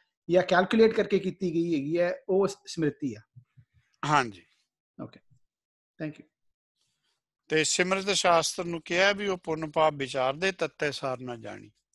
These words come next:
Speaker 2: ਇਹਦਾ ਮਤਲਬ ਵੇਦ ਕੋਲ ਤੱਤ ਗਿਆਨ ਹੈ, ਸਿਮਰਤ ਸ਼ਾਸਤਰ ਕੋਲ ਤੱਤ ਹੈ ਨਹੀਂ। Although they are very, they are more prevalent than anything else। ਠੀਕ ਹੈ ਜੀ।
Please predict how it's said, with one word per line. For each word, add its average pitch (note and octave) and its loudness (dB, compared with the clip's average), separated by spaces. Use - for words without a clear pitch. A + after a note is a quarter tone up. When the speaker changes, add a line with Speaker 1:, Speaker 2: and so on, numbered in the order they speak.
Speaker 2:
ਇਹਦਾ D#3 0
ਮਤਲਬ F3+ 0
ਵੇਦ D3 0
ਕੋਲ F3 -2
ਤੱਤ C3 -6
ਗਿਆਨ F#3+ 2
ਹੈ, G#3 0
ਸਿਮਰਤ D#3 -6
ਸ਼ਾਸਤਰ B2+ -8
ਕੋਲ E3+ -10
ਤੱਤ C#3 -6
ਹੈ C3 4
ਨਹੀਂ। F2+ -12
Although F#3 6
they D#3+ 4
are C#3 -4
very, D3+ 2
they C#3 0
are D3 -4
more G3 4
prevalent D#3+ 0
than C3+ -4
anything B2+ -6
else। - -14
ਠੀਕ E3 -6
ਹੈ G3 2
ਜੀ। A3+ -2